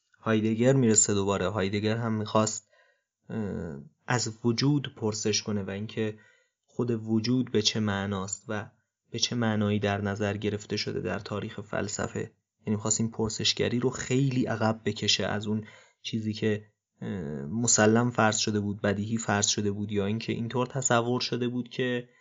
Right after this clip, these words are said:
همین یک معنا وجود داره و همین یک برداشت وجود داره. و اینها می‌خواستن با پرسشگری برگردن به مراحل عقب‌تر و زیربنای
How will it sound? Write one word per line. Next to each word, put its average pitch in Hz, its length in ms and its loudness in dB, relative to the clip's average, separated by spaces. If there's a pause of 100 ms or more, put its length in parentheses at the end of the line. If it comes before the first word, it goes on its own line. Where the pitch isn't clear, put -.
(320)
همین 117 480 0 (220)
یک 113 320 -2
معنا 113 320 2
وجود 123 260 -2
داره 110 220 0
و 104 60 0
همین 113 380 0
یک 110 300 -2 (200)
برداشت 113 580 2
وجود 110 280 0
داره. 92 300 -2 (360)
و 113 40 0
اینها 113 160 0
می‌خواستن 120 420 0
با 101 140 2
پرسشگری 110 840 2
برگردن 135 800 0
به 120 120 0
مراحل 110 520 0
عقب‌تر 117 720 0 (460)
و 117 200 2
زیربنای 110 840 2